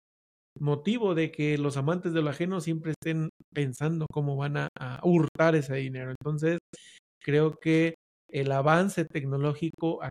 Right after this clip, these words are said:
que ya lo manejes digitalmente, digo, los amantes de lo ajeno siguen con todo, pues está el famoso phishing, está el famoso, los famosos fraudes telefónicos, pero debería, eh,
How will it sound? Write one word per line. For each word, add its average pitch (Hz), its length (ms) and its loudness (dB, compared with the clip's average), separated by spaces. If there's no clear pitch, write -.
que 135 120 -10
ya 143 180 2
lo 185 140 2
manejes 170 520 0
digitalmente, 160 680 -4
digo, 180 240 0
los 139 120 0
amantes 165 360 2
de 143 80 2
lo 143 80 0
ajeno 170 300 4
siguen 160 300 4
con 139 200 0
todo, 196 240 4
pues 131 120 -8
está - 140 -2
el 147 60 0
famoso 139 340 -2
phishing, 196 340 -4
está - 180 -6
el 156 80 -4
famoso, 147 420 -4
los 135 160 -4
famosos 143 420 -6
fraudes 147 280 0
telefónicos, 175 720 -4
pero 151 240 4
debería, 156 760 4
eh, 127 460 -6